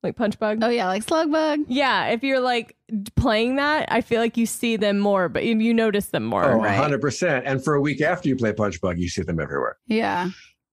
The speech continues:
Speaker 2: Wow, I haven't seen a punch buggy in a while. I used
Speaker 1: Just
Speaker 2: to dri-
Speaker 1: wait. Just
Speaker 2: I used
Speaker 1: wait.
Speaker 2: to drive one.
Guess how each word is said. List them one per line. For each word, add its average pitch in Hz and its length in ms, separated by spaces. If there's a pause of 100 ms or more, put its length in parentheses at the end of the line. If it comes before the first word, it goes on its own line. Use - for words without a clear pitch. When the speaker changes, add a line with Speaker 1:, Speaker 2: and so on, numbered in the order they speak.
(120)
Speaker 2:
Wow, 262 360
I - 60
haven't 622 280
seen 381 120
a 233 80 (140)
punch 254 280
buggy 254 260
in 208 80
a 143 80
while. 170 480
I - 80
used - 120
Speaker 1:
Just 240 220
Speaker 2:
to 196 60
dri- 196 80
Speaker 1:
wait. 185 360
Just 247 560
Speaker 2:
I 262 120
used - 180
Speaker 1:
wait. - 160
Speaker 2:
to - 60
drive 226 340
one. 185 480